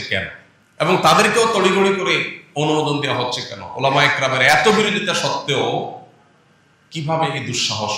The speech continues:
করা হয়? আমরা অনেকে সাধারণ মানুষ আছি, আমার আপনার মতো অনেকে আছি, আমরা যারা জানি না যে এদের আসলে কার্যক্রমটা কি,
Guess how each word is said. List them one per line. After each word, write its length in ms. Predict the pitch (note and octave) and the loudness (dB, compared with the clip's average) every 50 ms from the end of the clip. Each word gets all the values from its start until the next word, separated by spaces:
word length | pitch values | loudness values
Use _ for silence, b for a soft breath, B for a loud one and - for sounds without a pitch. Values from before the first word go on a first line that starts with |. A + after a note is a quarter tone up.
| - - | -6 -8
করা 180 | G2+ F#2 E2+ | -8 -8 -8
হয়? 200 | E2 F2 E2 - - - | -6 -8 -10 -10 -8 -8
আমরা 200 | C#3+ F3 F3+ D#3+ | -6 -6 -6 -6
অনেকে 300 | D#3 F#3+ G#3+ G3+ - E3+ | -6 -8 -8 -10 -10 -10
সাধারণ 340 | C#3+ - - B2+ C3 C3+ B2+ A#2 | -8 -8 -6 -4 -4 -2 -2 -2
মানুষ 220 | A#2 B2 C3 B2+ B2 - | -2 -4 -4 -4 -6 -6
আছি, 220 | - - - - A2 F#2 - - - _ _ _ _ _ _ - | -8 -8 -6 -6 -8 -8 -10 -14 -20 _ _ _ _ _ _ -4
আমার 180 | A2 A#2 A#2 A2+ | -2 0 0 0
আপনার 260 | - - A#2 A2+ A2 | 0 0 -2 -4 -4
মতো 180 | A2 G#2+ F#2+ A2 G#2 | -6 -6 -6 -6 -6
অনেকে 240 | G#2+ A#2 - - A#2+ | -6 -6 -6 -6 -6
আছি, 200 | G#2+ G2+ - A#2+ A2 | -6 -6 -6 -6 -6
আমরা 200 | G2+ G#2 A#2 A#2 A2+ | -6 -6 -8 -6 -4
যারা 160 | A#2+ B2 D3+ - - - - - - _ _ _ _ | -4 -4 -4 -6 -6 -10 -12 -16 -20 _ _ _ _
জানি 240 | F#2 A2 B2 D#3 F#3 F3+ | -2 0 2 2 4 4
না 100 | C#3 B2 A2+ G2 | 2 0 0 0
যে 100 | A#2 A2 G2+ - - C#3+ | -2 -4 -4 -4 -4 -4
এদের 240 | D3+ D#3+ D#3+ F#3 F3+ - - | -4 -2 -4 -6 -8 -6 -6
আসলে 320 | C3+ B2+ - - D#3+ D#3+ E3 - - | -4 -4 -4 -4 -4 -6 -6 -4 -4
কার্যক্রমটা 720 | C#3+ B2 A2+ - B2 A#2 - A2+ A#2 A#2 A#2 A#2 A2+ G#2+ | -2 -2 -2 -2 -4 -4 -4 -4 -4 -4 -4 -4 -6 -6
কি, 180 | G2+ - - | -8 -8 -12